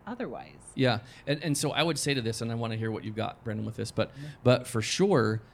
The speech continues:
Speaker 2: um, one of the things that, that I've been really, really focused on, as I talked about running earlier, like, not running, just sitting in it, I've really had to, like, <laughs> almost force myself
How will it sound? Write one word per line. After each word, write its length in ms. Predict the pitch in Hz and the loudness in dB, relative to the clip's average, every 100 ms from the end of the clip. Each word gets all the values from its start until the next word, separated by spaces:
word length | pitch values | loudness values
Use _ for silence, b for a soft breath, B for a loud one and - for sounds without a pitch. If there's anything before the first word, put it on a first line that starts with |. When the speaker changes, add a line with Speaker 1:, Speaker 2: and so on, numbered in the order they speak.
| B - - | B -8 0
Speaker 2:
um, 320 | 120 117 120 | 0 0 -2
one 220 | 123 127 | -2 0
of 40 | 139 | 0
the 80 | 123 | -2
things 420 | - 117 113 - - | -4 -4 -4 -6 -4
that, 280 | 117 110 - - 113 | -2 -4 -6 -10 0
that 360 | 117 101 - - - - | 0 0 -6 -10 -20 -6
I've 140 | 123 123 | -2 0
been 180 | 123 120 | 0 2
really, 220 | 135 131 | 4 2
really 200 | 120 110 | 0 -2
focused 480 | - 123 143 135 120 | 0 0 2 0 0
on, 160 | 110 | 0
as 140 | 113 113 | 0 -2
I 40 | |
talked 220 | 113 113 | -2 -4
about 220 | 113 110 117 | -2 -2 0
running 280 | 110 120 | 0 -2
earlier, 460 | 98 117 120 131 170 B B - | -4 -6 -4 -4 -6 B B -8
like, 140 | 107 | -4
not 340 | 107 107 117 113 | -2 -4 -4 -2
running, 380 | 120 147 180 - - | 0 0 -4 -8 -10
just 180 | 113 - | -8 -4
sitting 220 | 123 117 | -4 -2
in 100 | 117 | -2
it, 160 | 160 175 B B B B B - | -2 -4 B B B B B -2
I've 260 | 135 120 120 | 0 0 0
really 340 | 151 165 160 | 0 2 -2
had 460 | 127 - 151 143 127 | -2 -4 -6 -6 -4
to, 480 | - 123 120 117 117 - - | -4 -2 -2 -4 -8 -16 -16
like, 240 | - 113 104 - | -10 -10 -10 -16
<laughs> 80 | 147 - | -10 -6
almost 260 | 120 - | -6 -8
force 240 | 110 143 - | -8 -8 -8
myself 500 | 101 - 65 - | -10 -10 -12 -16